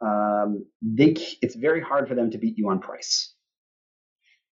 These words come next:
So, you know, in other industries, you know, if you're gonna buy a pair of shoes, uh, you can, the lower quality in some sense could compete on price, and the higher quality could compete on other dimensions.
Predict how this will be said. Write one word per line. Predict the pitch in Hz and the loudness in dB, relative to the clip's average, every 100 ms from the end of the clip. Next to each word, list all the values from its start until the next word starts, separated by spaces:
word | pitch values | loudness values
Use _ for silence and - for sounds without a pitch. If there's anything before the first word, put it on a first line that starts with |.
| _ | _
So, | - - - - | -2 2 2 0
you | 123 | -2
know, | 117 | 0
in | |
other | 233 247 | 2 4
industries, | 139 120 - 107 113 120 - - - | 2 0 -4 -4 -2 -2 -4 -6 -6
you | 127 | -2
know, | 117 | -2
if | |
you're | 143 | 0
gonna | 131 | 0
buy | 127 135 | 2 2
a | |
pair | 127 139 | 2 0
of | - | 0
shoes, | 123 123 110 110 - _ _ _ _ _ - | 0 2 0 -4 -12 _ _ _ _ _ -8
uh, | 123 113 - - _ _ - | -2 0 0 -6 _ _ -6
you | 127 123 | -2 -2
can, | 131 123 117 110 - _ _ _ _ _ _ | 0 0 2 -2 -8 _ _ _ _ _ _
the | 117 120 | -6 0
lower | 131 156 | 2 2
quality | - 127 127 117 110 | 2 0 0 0 -2
in | 104 - | -4 -2
some | 117 | 0
sense | 117 107 | 2 0
could | - 107 - - | 0 -4 -4 -2
compete | 107 117 | 0 2
on | 104 98 | 2 0
price, | 101 131 - - - | -2 -2 -2 -4 -2
and | |
the | 107 | -2
higher | 113 120 | 0 0
quality | - 113 110 | 2 2 0
could | - | -4
compete | - 107 104 | -4 2 2
on | 104 | 2
other | 101 | 2
dimensions. | - - - - - - | 0 -2 -6 -2 -2 -4